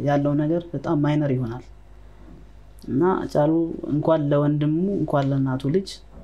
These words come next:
ዛሬ መንገድ ላይ ላየው ሰው እንባውን አፍስሶ የሚያልፍ ሰው ነው። የለበሰውን ልብስ አውልቆ ሲሰጥ የሚውል ሰው ነው። እ፣ ያኔ ያው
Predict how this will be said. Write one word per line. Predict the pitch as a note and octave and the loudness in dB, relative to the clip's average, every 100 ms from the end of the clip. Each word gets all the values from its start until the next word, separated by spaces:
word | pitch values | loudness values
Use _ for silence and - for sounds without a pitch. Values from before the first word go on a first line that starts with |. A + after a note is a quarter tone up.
| - - - - | -20 -20 -20 -4
ዛሬ | C#3 C#3+ C#3+ | -2 0 0
መንገድ | C3+ C3 C3 | 0 0 0
ላይ | C3 | 2
ላየው | C3 B2+ C3 | 0 0 -2
ሰው | C3 F#3+ | 0 2
እንባውን | D#3+ D3 C#3 | 2 2 2
አፍስሶ | C3+ C3+ C3 D3 | 0 -2 -4 -2
የሚያልፍ | C#3 C3+ C3+ B2+ | -2 -2 -4 -6
ሰው | B2+ | -6
ነው። | B2 - - - - - - - | -8 -10 -18 -20 -20 -20 -20 -6
የለበሰውን | D3+ D#3+ D#3 D#3+ D3+ | 0 0 0 0 0
ልብስ | C#3+ C#3 | 0 0
አውልቆ | B2+ C3 C3+ C3+ | 0 0 -2 -4
ሲሰጥ | C3+ C#3 C3+ | -2 -2 -2
የሚውል | C3+ B2+ C3 | -2 -2 -6
ሰው | A#2 A2+ | -8 -10
ነው። | A2+ - - - - - - - - - - - - - - - - | -12 -16 -20 -20 -20 -20 -20 -20 -20 -20 -20 -20 -20 -20 -20 -20 -12
እ፣ | - C3+ A2+ B2+ C3+ | -6 -4 -4 -6 -6
ያኔ | D3 E3+ F#3 G3 | -2 2 4 2
ያው | C#3+ A2+ | 0 -4